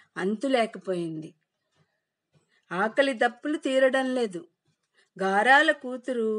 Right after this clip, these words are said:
సువర్ణ ప్రతిమగా నిలబడిపోయింది. అంటే ప్రతిమ అంటే బొమ్మ, బంగారు బొమ్మగా నిలబడిపోయింది.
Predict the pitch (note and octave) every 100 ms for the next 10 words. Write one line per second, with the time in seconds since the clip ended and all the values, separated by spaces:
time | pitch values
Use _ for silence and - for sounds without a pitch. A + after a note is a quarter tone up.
0 | G#3+ - _ - A#3 A3+ C4 D4+ D#4+ D#4+
1 | C4 A#3 A3+ A3 G#3+ A3+ D4 D4 B3+ A#3
2 | A3 G3+ G3 F#3 E3+ E3 - _ _ _
3 | - G#3 A3 A#4 D5+ _ _ _ _ _
4 | _ _ B3+ A#3+ B3 C#4+ D#4 D4+ B3 A#3+
5 | - A3 A3+ A3+ A#3+ - _ _ _ _
6 | _ _ _ _ _ _ _ G3 A3+ A#3+
7 | C4 D4 D#4 B3+ A#3 A#3 B3 D4+ G4 E4
8 | C#4+ C4 A#3 A#3 G#3+ G3+ F#3+